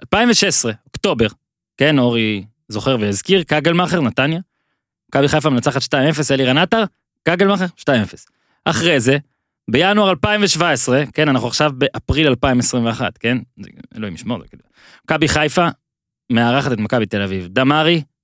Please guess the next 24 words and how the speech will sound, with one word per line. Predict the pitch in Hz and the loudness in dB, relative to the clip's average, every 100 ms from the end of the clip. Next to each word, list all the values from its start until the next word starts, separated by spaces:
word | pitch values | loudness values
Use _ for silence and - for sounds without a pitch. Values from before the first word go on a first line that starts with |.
| _ | _
כובש. | 139 127 117 - - _ _ _ - | -2 0 0 -2 -8 _ _ _ -4
קיארטנסון | 120 120 147 165 160 | -2 0 0 0 -2
משווה. | 156 143 160 156 _ _ _ _ | -2 -2 -2 -4 _ _ _ _
קיאט, | 139 156 160 - | 0 2 0 -2
דקה | 131 156 | 0 0
שמונים | 147 156 156 147 | 0 0 2 0
ושבע, | 135 156 135 | 0 2 2
נוגח | 131 127 160 131 | 2 2 2 2
במה | 135 143 | 0 0
שאני | 135 147 143 | 2 2 2
מכנה, | 147 110 131 143 | 2 0 2 2
אה, | 135 117 117 113 101 | 2 2 0 -2 -2
תראו | 120 | 0
איזה | 120 | 0
כינוי, | 113 120 120 110 | 0 2 2 2
אה, | 107 104 101 98 - | 0 -2 -4 -6 -8
אה, | 110 80 65 50 - 50 - | -10 -10 -12 -14 -16 -20 -14
הזוי. | 98 107 98 - - - | -6 -4 -4 -10 -18 -4
אה, | 123 127 | -2 0
המשחק, | 151 - - 202 202 - - _ _ | 2 2 2 0 -2 -8 -20 _ _
אה, | 139 147 | 0 2
שסיים | - 147 - 165 175 165 151 - _ - 135 | 2 2 2 4 4 2 0 -4 _ -6 -4
את, | 123 | 0
אה, | 143 127 127 | 2 2 2